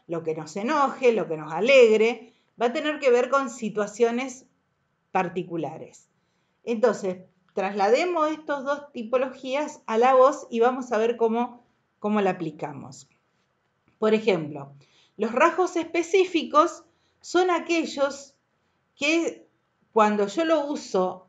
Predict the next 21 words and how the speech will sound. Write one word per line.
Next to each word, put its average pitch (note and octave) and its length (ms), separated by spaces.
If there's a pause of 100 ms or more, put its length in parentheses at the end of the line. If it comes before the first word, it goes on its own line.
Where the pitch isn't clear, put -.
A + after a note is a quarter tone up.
en F3+ 240
la E3+ 140
oralidad, C4 800 (420)
me B3 160
permiten D4 560
a C#4 100
mí C#4 320
aclarar, C4 1080 (1000)
especificar B3 1500 (600)
o, C#4 560
eh, A3 720
dar D4+ 220
mej-, C#4+ 380
maj-, A#3+ 380 (100)
mejor B3 560
detalle D4 840 (200)
de A3+ 180
ciertas A#3 480
palabras. C#3+ 800 (720)
Por A3+ 180
ejemplo, E3 760